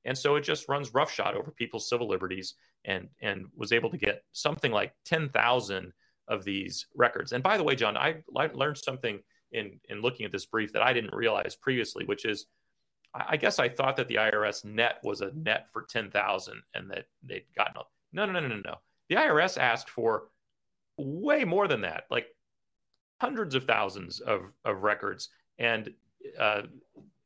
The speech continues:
and Coinbase was pushing back on that. And in a, in, in a proceeding out, uh, in, I, I believe it was in the, uh, in the, in a district court out in California or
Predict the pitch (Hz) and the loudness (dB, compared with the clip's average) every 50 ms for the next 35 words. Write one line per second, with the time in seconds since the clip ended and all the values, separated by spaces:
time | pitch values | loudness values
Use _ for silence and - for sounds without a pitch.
0 | _ - 135 135 135 135 117 107 - 185 208 202 147 117 104 98 - - 104 - | _ -16 -14 -8 -6 -6 -6 0 2 2 2 4 6 4 4 4 2 -4 -8 -2
1 | - 135 131 - 117 104 101 101 104 - 92 95 104 117 120 104 98 - - 107 | -2 -2 -2 0 0 2 2 2 2 0 -2 -2 0 2 2 2 0 -2 -4 -4
2 | 107 107 104 101 104 101 98 95 - _ _ _ _ _ _ - 117 110 104 101 | -2 -2 -2 -2 -2 -2 -2 -4 -6 _ _ _ _ _ _ -4 -2 -2 -2 -2
3 | 101 - 107 104 - - - 147 143 135 120 113 107 101 98 - _ _ _ _ | -4 -4 -6 -4 -4 -4 -2 -2 0 2 2 2 2 -2 -4 -8 _ _ _ _
4 | _ 117 113 110 110 107 - - _ _ _ 110 107 101 - - - 117 110 107 | _ 2 4 4 4 2 0 -6 _ _ _ -6 -4 -4 -4 -4 -4 -4 -4 -4
5 | 104 98 101 - - _ - 113 110 - - 104 104 107 107 98 98 95 92 101 | -6 -10 -12 -14 -16 _ -10 -8 -6 -4 -4 -2 -2 -2 -2 0 -2 -4 -4 -6
6 | 98 95 92 92 - - _ _ _ - - 110 - - - - - - - - | -6 -6 -6 -8 -8 -12 _ _ _ -8 -6 -4 -4 -4 -6 -8 -12 -12 -10 -10
7 | 95 98 92 - - _ _ - 131 135 143 - 120 - - 110 - - 113 107 | -10 -10 -12 -12 -14 _ _ -14 -12 -10 -6 -4 -4 -4 -4 -10 0 2 4 4
8 | 104 101 - - - - 107 98 - - 110 107 107 101 95 98 95 92 - | 4 4 2 0 0 0 0 0 0 -2 -4 -4 -2 -2 -2 -2 -2 -4 -6